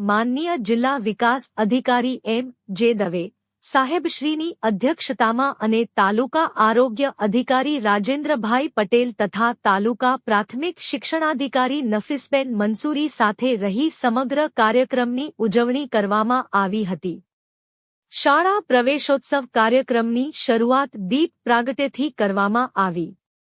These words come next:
ત્યારબાદ મહેમાનોનું શાળાની બાળાઓ દ્વારા સ્વાગત ગીતથી સ્વાગત કર્યું હતું. અને શાળાના આચાર્ય દ્વારા ઉપસ્થિત તમામ લોકોનું શાબ્દિક સ્વાગત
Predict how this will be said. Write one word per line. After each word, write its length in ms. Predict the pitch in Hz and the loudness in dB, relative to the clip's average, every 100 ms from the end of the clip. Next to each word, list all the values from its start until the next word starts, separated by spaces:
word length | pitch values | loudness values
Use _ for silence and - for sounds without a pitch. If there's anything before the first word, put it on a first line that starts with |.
| _ _ _ _ _ _ | _ _ _ _ _ _
ત્યારબાદ 560 | 330 339 403 330 330 311 | 0 2 0 0 0 0
મહેમાનોનું 760 | 247 233 262 277 285 285 285 302 | 0 0 0 0 -2 -2 -4 -6
શાળાની 600 | 285 240 214 233 254 262 | -2 0 2 2 0 -2
બાળાઓ 540 | 254 190 196 220 233 254 | -2 0 2 2 2 0
દ્વારા 460 | 202 202 190 208 240 | -2 0 0 0 -2
સ્વાગત 600 | 247 - 214 226 285 - | -4 -2 0 2 0 -2
ગીતથી 540 | 208 202 254 - 240 254 - | -4 -2 -2 -4 -6 -6 -8
સ્વાગત 560 | - 233 240 247 294 - | -4 0 0 0 -4 -2
કર્યું 340 | 202 202 202 | -2 -2 -2
હતું. 300 | 185 175 160 185 _ _ _ _ _ _ _ _ | -6 -8 -12 -14 _ _ _ _ _ _ _ _
અને 220 | - 302 403 | -2 0 0
શાળાના 600 | 403 285 269 277 320 330 330 | 0 2 4 2 2 0 0
આચાર્ય 580 | 220 240 - 269 269 311 | 2 2 2 2 2 0
દ્વારા 500 | 214 214 202 240 254 | 2 2 2 2 0
ઉપસ્થિત 600 | - - 233 - 269 - _ | -2 0 -2 0 -2 -4 _
તમામ 400 | 247 226 247 277 233 | 2 4 4 2 0
લોકોનું 580 | 196 190 254 247 262 | 0 2 2 2 0
શાબ્દિક 580 | 285 - 220 233 220 320 | -4 0 2 2 0 -2
સ્વાગત 560 | - - 208 202 262 | -4 0 2 2 -2